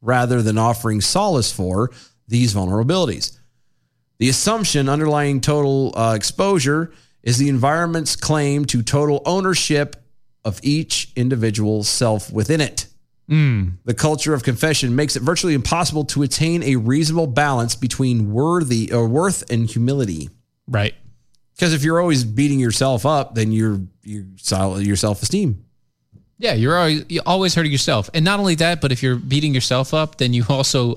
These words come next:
Speaker 2: always need affirmation from somebody around you.
Speaker 1: Yes, and if they're beating themselves up, do you really think for a second they're gonna be able to give you what you need?
Speaker 2: Unless they're your boss or coach or whatever.
Speaker 1: Yeah.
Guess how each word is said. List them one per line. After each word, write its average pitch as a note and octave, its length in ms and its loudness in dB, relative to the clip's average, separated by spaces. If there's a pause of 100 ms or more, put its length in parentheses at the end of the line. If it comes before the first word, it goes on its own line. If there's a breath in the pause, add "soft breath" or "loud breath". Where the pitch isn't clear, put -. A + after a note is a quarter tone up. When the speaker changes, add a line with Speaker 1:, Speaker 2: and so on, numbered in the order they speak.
Speaker 2:
always C#3 400 2
need B2+ 380 2
affirmation A#2 720 0
from G2 180 -2
somebody G#2 340 0
around G2+ 300 0
you. - 100 -6 (560)
Speaker 1:
Yes, D#3 320 0
and A#2+ 140 0
if G#2+ 140 0
they're D3+ 180 2
beating C3 300 0
themselves B2+ 420 0
up, G#2 140 0
do G2+ 100 -2
you G#2 140 2
really A2+ 220 2
think B2+ 200 -2
for B2 120 -4
a A#2+ 40 2
second A2+ 400 0
they're G#2+ 160 2
gonna B2 160 0
be B2+ 140 2
able B2+ 120 0
to C3 80 2
give A#2+ 200 0
you B2+ 100 2
what B2 180 0
you C3 60 2
need? D#3+ 320 0 (340)
Speaker 2:
Unless B2 360 2
they're A2+ 160 2
your G2+ 220 0
boss G#2 360 0
or G#2+ 80 0
coach G#2+ 340 -2
or A#2 60 0
whatever. G#2+ 460 -2 (300)
Speaker 1:
Yeah. D#2+ 280 -12